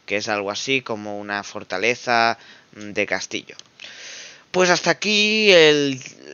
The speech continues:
el vídeo de hoy. Espero que os haya gustado, que os haya servido, que quera-, que disfrutéis con este juego.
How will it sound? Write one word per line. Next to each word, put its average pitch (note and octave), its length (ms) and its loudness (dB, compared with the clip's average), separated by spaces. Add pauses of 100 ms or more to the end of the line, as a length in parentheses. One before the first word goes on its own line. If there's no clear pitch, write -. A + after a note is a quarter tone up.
el A2+ 800 0
vídeo A2 260 -4
de G#2+ 140 2
hoy. F3+ 240 6
Espero B2+ 280 -2
que A#2 60 -10
os A2+ 100 -8
haya A2+ 200 0
gustado, D3 420 0
que - 80 -12
os A#2 120 -6
haya C3 180 4
servido, D3 800 -2
que A2+ 260 0
quera-, G#2+ 300 2
que A2+ 160 -8
disfrutéis G#2+ 440 -6
con G#2+ 120 -14
este G#2+ 180 -12
juego. D#3 480 -2